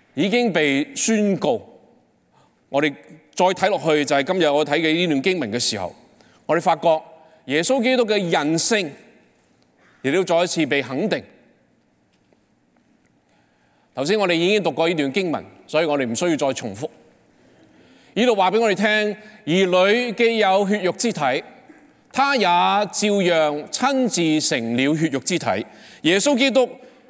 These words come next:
佢親自成為咗血肉之體。喺當時候嘅時代，唔單止有啲異端話耶穌基督唔係神，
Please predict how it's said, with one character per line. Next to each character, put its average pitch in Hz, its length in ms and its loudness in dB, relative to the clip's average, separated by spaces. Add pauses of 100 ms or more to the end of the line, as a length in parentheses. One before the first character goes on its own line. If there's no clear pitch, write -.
(280)
佢 254 380 4
親 302 300 0
自 190 240 2
成 170 180 0 (460)
為 135 180 2
咗 185 380 4
血 175 80 0
肉 147 100 0
之 - 220 -2
體。 - 80 -12 (3000)
喺 233 420 2 (680)
當 254 200 2
時 156 160 -2
候 139 80 0
嘅 156 60 -6
時 113 220 0
代， 95 180 -4 (960)
唔 156 160 -2
單 254 220 0
止 220 100 -2
有 220 120 4
啲 240 80 2
異 185 260 -2
端 226 560 0
話 156 420 2 (320)
耶 160 160 2
穌 262 160 2
基 247 100 2
督 262 120 4
唔 180 100 -4
係 156 140 2
神， 113 180 -4